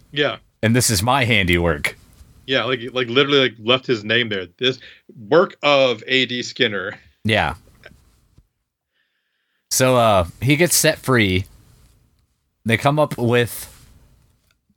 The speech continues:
Speaker 2: a plan that is either genius or madness. I'm not entirely sure. Uh, they must have been all hopped up on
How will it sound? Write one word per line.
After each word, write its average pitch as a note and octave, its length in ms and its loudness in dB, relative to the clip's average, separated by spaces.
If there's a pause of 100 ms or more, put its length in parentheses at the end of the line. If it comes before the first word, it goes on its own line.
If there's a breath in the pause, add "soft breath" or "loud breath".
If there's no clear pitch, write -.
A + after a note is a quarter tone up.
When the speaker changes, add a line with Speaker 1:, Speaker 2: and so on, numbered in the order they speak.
(140)
Speaker 2:
a A#2+ 160 2
plan D3 460 0
that B2+ 160 0
is A2+ 180 0
either A#2+ 480 0 (1300 soft breath)
genius C#3 540 0
or A#2+ 120 2
madness. G#2 640 0
I'm G#2+ 180 0
not A2+ 200 0
entirely A#2 420 0
sure. G2 560 0 (1300)
Uh, A#2 160 -2
they A#2 120 2
must B2+ 200 2
have C#3 80 -2
been B2 120 2
all A#2 120 4
hopped A2 300 0
up A2+ 160 0
on G2 400 0